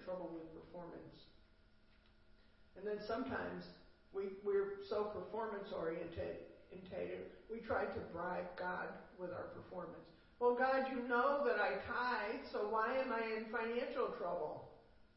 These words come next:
You know I did serve in the church, so why is this happening, Lord?" It's not your performance that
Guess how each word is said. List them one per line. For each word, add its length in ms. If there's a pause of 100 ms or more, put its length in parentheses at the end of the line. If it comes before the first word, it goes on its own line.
(180)
You 160
know 460
I 220
did 260 (140)
serve 340
in 140
the 200
church, 400
so 180
why 240
is 180
this 220
happening, 800
Lord?" 320 (1800)
It's 180
not 240
your 120
performance 920 (1900)
that 300